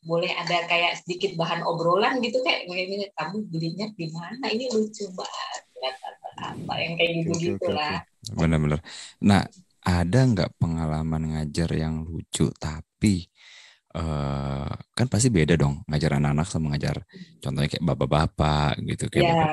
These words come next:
Speaker 3: Putu ini pasti kan beda kan. Ada nggak sih mesti kayak, kayak yang pengalamannya jadi, malah jadi lucu gitu loh. Boleh di-share di sini nggak apa-apa. Mungkin ada orang tua murid yang nonton.
Speaker 2: Udah, udah ketawa aja tuh udah keingetan tuh kayaknya.
Speaker 3: Iya,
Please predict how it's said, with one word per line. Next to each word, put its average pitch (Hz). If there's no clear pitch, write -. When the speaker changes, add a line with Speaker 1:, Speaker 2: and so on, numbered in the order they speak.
Speaker 3:
Putu -
ini 80
pasti 80
kan 90
beda 82
kan. -
Ada -
nggak 131
sih 131
mesti 131
kayak, -
kayak -
yang 107
pengalamannya 107
jadi, 98
malah 92
jadi 90
lucu 107
gitu 90
loh. 76
Boleh 107
di-share 107
di 143
sini 160
nggak 101
apa-apa. 202
Mungkin -
ada 196
orang 185
tua 170
murid 156
yang 139
nonton. 113
Speaker 2:
Udah, 117
udah 113
ketawa 104
aja 104
tuh 147
udah 113
keingetan 113
tuh 101
kayaknya. 92
Speaker 3:
Iya, -